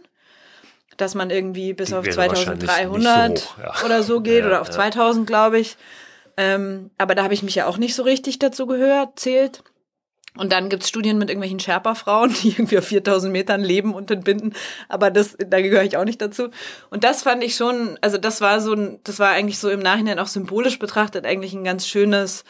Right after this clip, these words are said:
Speaker 1: Bild dafür, wie sehr ich mir da eigentlich mein eigenes Ding bauen muss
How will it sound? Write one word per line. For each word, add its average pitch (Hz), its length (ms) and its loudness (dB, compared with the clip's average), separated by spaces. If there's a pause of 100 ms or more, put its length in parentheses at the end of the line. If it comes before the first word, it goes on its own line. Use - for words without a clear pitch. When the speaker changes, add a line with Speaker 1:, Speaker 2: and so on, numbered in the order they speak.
(420)
Speaker 1:
Bild 233 320 0
dafür, 190 540 2
wie 202 160 -2
sehr 190 360 4
ich 190 140 -4
mir 196 140 -2
da 165 140 0
eigentlich 185 280 -4
mein 196 160 -6
eigenes 190 800 -6 (840)
Ding 214 220 4
bauen 208 340 4
muss 175 640 0